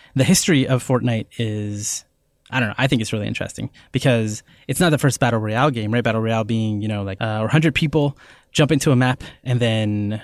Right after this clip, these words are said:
last one standing wins. The, the first game that really made that super popular was pub G last year. And then I thought that that was huge. Like,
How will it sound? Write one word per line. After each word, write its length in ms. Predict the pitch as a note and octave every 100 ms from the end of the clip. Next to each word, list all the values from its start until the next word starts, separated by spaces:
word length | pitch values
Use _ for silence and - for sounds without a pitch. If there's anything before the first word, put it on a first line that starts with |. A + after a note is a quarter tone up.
| -
last 200 | C3 C3
one 120 | D3 B2+
standing 680 | B2 A2 G#2+ G#2 G2+ G#2+ -
wins. 360 | D3+ G#2+ A2+ - - _ -
The, 360 | C3+ B2 A#2+ A2
the 80 |
first 240 | B2 D#3 -
game 120 | B2+
that 100 | A2+
really 380 | A#2+ B2 A#2+ -
made 340 | - C#3+ A#2+ A#2
that 280 | G#2+ G#2+ - -
super 320 | - A#3 G3
popular 340 | C#3+ B2 B2
was 140 | A#2 A2+
pub 240 | C3+ A#2
G 340 | A#2 C3+ A2+ - - - -
last 240 | A2 -
year. 240 | C3 G#2 -
And 140 | B2
then 300 | B2 A#2 A2 _ _
I 120 | - A3
thought 220 | C#3+ A#2
that 140 | B2
that 220 | C#3+ C#3+
was 520 | D3 B2+ A2+ G2+ - - _ _ _ _ _
huge. 500 | - B3+ C#3 B2+ -
Like, 200 | C#3 B2